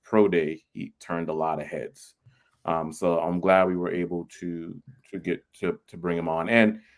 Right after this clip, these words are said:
you, you're right, Thomas. It does leave, you know, with Murray now being signed by the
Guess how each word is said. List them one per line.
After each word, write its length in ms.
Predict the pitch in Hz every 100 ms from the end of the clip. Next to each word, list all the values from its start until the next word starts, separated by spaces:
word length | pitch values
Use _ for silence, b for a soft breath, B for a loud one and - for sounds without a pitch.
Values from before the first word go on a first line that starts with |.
| B
you, 100 | 147
you're 180 | 143 165
right, 160 | 156 131
Thomas. 300 | 101 92 -
It 180 | 110
does 300 | 123 131 135
leave, 600 | 113 113 113 110 107 98 _ _ _ _
you 80 | 113
know, 140 | 107 98
with 160 | 101
Murray 420 | 98 104 107 104
now 300 | 98 98 98
being 260 | 95 95 95
signed 440 | - 95 90 90
by 180 | 87 82
the 140 | 82